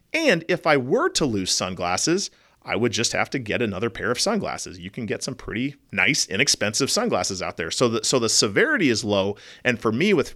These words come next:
frequency with sunglasses, the loss of sunglasses is very low. Here's my absurd point.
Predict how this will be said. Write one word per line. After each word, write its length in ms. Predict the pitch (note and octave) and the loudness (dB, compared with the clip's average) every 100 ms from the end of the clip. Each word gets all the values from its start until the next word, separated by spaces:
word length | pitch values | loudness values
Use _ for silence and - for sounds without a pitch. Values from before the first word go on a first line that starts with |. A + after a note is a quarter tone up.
| - | -6
frequency 560 | - D4+ D#4 C3 - A2+ | 4 4 4 0 2 2
with 140 | G#2 | 2
sunglasses, 640 | A#2+ G#2+ G#2+ G2+ D3+ G3 - _ _ _ | 2 4 4 4 0 -4 -10 _ _ _
the 100 | A#2 | 0
loss 300 | G2+ G#2 - | 2 2 2
of 80 | - | 0
sunglasses 540 | G#2+ F#2+ G2+ E3 D#3+ | 2 2 2 0 0
is 140 | D#3+ A2 | 0 2
very 240 | F#2 G2+ | 0 0
low. 320 | A#2 G3 G#2+ - _ _ _ _ _ | 4 4 4 -4 _ _ _ _ _
Here's 340 | - C3+ A2+ | -2 0 0
my 300 | B2+ B2 C3 - | 2 2 0 2
absurd 500 | - F#2+ - F2+ G#2+ | 2 2 0 0 -2
point. 380 | - F#3+ A#2+ | 0 0 -2